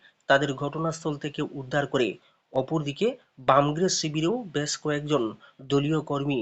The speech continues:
অল্প বিস্তর আহত হয়েছেন বলে খবর। তাছাড়া এই ঘটনায় কমিউনিটি হলের চেয়ার টেবিল সহ অন্যান্য আসবাবপত্র ভেঙে চুরমার করা হয়েছে। সরকারি সম্পত্তি নষ্ট হওয়ায় এটা কোনোভাবেই মেনে নিতে পারছেন না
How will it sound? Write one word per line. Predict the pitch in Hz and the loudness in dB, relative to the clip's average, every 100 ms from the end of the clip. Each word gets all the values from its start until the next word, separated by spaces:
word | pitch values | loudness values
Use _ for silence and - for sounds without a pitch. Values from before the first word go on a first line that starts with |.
| 87 _ _ | -4 _ _
অল্প | 131 131 123 139 | 0 2 0 -2
বিস্তর | 160 - 156 147 | -4 -4 -2 -2
আহত | - 151 160 | -2 -4 -2
হয়েছেন | 160 139 156 170 156 | -2 -2 -4 -4 -2
বলে | 139 127 | -2 -4
খবর। | - 123 110 - _ _ | 0 2 2 0 _ _
তাছাড়া | 143 151 - 214 247 | 6 6 6 0 0
এই | 170 190 | 0 0
ঘটনায় | 151 165 196 233 | 0 2 2 2
কমিউনিটি | 165 156 180 208 214 | 2 2 2 0 -2
হলের | 175 175 190 - _ _ _ | 0 0 -2 -6 _ _ _
চেয়ার | - 165 185 175 | 2 4 4 2
টেবিল | 160 185 170 | -2 0 -2
সহ | - 139 233 - | -2 -2 -4 -4
অন্যান্য | 135 143 156 185 185 | -4 0 0 0 -2
আসবাবপত্র | - 139 143 151 156 147 156 | -2 -4 0 0 -2 -8 -8
ভেঙে | 139 135 165 156 | -8 -6 -4 -6
চুরমার | - 139 135 147 | -6 -6 -2 -2
করা | 143 135 | -2 -2
হয়েছে। | 123 117 - 95 - _ _ - | -2 -2 -2 -4 -6 _ _ -8
সরকারি | - 135 143 147 156 | -4 -2 -2 -2 -2
সম্পত্তি | 147 147 147 - 139 | -6 -8 -8 -6 -4
নষ্ট | 127 - 156 | -4 -4 -6
হওয়ায় | 135 151 240 _ _ - | 0 0 -2 _ _ -4
এটা | 143 160 | 0 0
কোনোভাবেই | - 160 151 165 196 | 0 -2 -2 0 0
মেনে | 139 139 | -2 -4
নিতে | 151 147 147 | -4 -4 0
পারছেন | 135 - - 127 | 0 0 -4 -2
না | 113 | -2